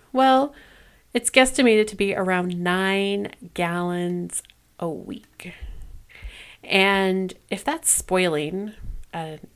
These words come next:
pretty quickly, except maybe in Finland, because honestly, I guess if you're up north, you could just,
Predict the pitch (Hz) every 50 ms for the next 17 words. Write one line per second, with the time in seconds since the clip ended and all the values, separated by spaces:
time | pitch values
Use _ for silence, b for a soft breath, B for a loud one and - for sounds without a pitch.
0 | _ _ - _ - - 156 131 - - - - - - - 170 196 214 - -
1 | - 185 - - 202 208 196 180 170 160 143 147 - - 143 139 - 143 151 156
2 | 170 175 - - 175 - - 160 147 - - 151 - - - - - - - -
3 | - 175 175 - - - - 165 - - 151 156 151 156 156 - 139 - - 175
4 | - - - 156 - -